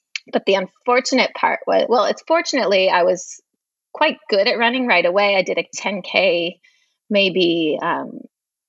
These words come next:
two months into the training. They had, like, a test ten K, and I, I, I was just, I don't remember if I cracked forty minutes, if I was, like, forty minutes in six seconds, but whatever it was, people were like, "Oh, that's pretty good for your first ten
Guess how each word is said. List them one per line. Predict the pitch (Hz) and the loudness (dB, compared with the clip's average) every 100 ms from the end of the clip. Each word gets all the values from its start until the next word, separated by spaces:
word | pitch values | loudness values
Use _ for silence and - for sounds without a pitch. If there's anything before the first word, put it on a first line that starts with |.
| _ _ _ | _ _ _
two | - 254 | 0 2
months | 254 240 233 | 4 2 0
into | 247 247 | 0 0
the | 208 | 0
training. | 214 - 180 202 320 370 | -2 0 0 0 0 0
They | 202 | -2
had, | - 185 135 | 0 -2 -2
like, | 165 | -2
a | - | -4
test | - 180 - - | -2 -2 -2 -8
ten | 196 196 | -6 -6
K, | - 339 392 | -4 -2 0
and | 302 | 0
I, | 220 214 226 - - _ 208 | 0 -2 -6 -14 -20 _ -4
I, | 208 _ _ _ _ _ - | -4 _ _ _ _ _ -2
I | |
was | 214 226 - | 0 0 -2
just, | 285 285 - | -2 -2 -2
I | 208 | 0
don't | 247 | 0
remember | 214 196 202 | 0 2 2
if | |
I | 170 | 0
cracked | - 214 202 - | -2 -2 -2 -2
forty | 214 196 | -2 0
minutes, | 208 202 180 | -2 -4 -4
if | 180 | -4
I | 208 170 | 0 0
was, | 180 | 0
like, | 147 - | -2 0
forty | 202 180 185 | 0 0 0
minutes | 165 165 - | -2 -4 -4
in | 143 | -6
six | - - - | -4 -4 -4
seconds, | - 180 - - 208 | -4 -4 -6 -12 -2
but | 226 180 | 0 0
whatever | 196 190 214 226 247 | -4 -2 0 2 0
it | 185 | 2
was, | 185 170 170 | 0 0 -2
people | 214 196 | -4 0
were | 202 | 2
like, | 208 220 | 0 0
"Oh, | 370 | -2
that's | 320 - | -2 -2
pretty | - 427 269 | -4 -2 0
good | 247 | -2
for | 254 | 0
your | 208 190 | -2 -2
first | 147 - | -6 -8
ten | - | -8